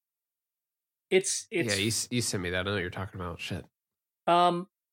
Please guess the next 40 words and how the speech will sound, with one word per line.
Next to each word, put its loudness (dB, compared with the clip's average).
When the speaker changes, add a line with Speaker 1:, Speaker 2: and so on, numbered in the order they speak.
Speaker 1:
you 2
know, 4
it's, 4
I 4
ca-, -2
I 6
can't 6
really 8
say 6
it 4
was -2
rushed, 4
but, 2
<clears throat> -20
um, 6
the, 6
a 4
good 6
chunk 2
of 0
the 0
music 0
for -6
Metal 2
Gear 0
Solid 0
four 0
was -6
done 0
at -4
a -10
pretty -6
breakneck -4
pace. -6
Uh, 4
Norihiko 4
Hibino 4
had 4
his -2
own 0